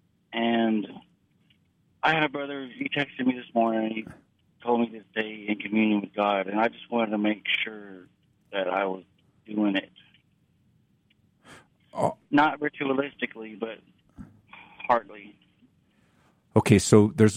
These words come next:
Speaker 2: there's a little bit of a problem with your phone because you're cutting in and out. So your, your question
Speaker 1: Uh.
Speaker 2: is, is about communion?
Speaker 1: Yes, sir.
Speaker 2: And then what's, let's just, like, go to the question first and see if I can answer it.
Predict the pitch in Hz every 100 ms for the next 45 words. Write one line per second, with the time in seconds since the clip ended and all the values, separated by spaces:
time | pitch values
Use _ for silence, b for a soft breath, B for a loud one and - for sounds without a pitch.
0 | - 107 101 113 113 156 175 165 110 -
1 | 107 120 107 - 92 90 - - 110 113
2 | 120 117 98 82 87 - - 90 90 90
3 | 87 95 113 - - 98 92 - 92 -
4 | - b b - 98 - 120 - 139 120
5 | 120 - 104 95 92 92 - - - _
6 | _ _ - 92 92 87 - - _ -
7 | 78 92 95 - 95 87 92 117 180 -
8 | _ _ _ _ _ _ _ 117 123 101
9 | 95 - _ - 92 92 92 92 98 -
10 | - - - - 117 104 - 110 - _
11 | - - - 98 82 107 98 92 - 95
12 | - 87 - 85 - 85 - 92 85 85
13 | 82 80 - 76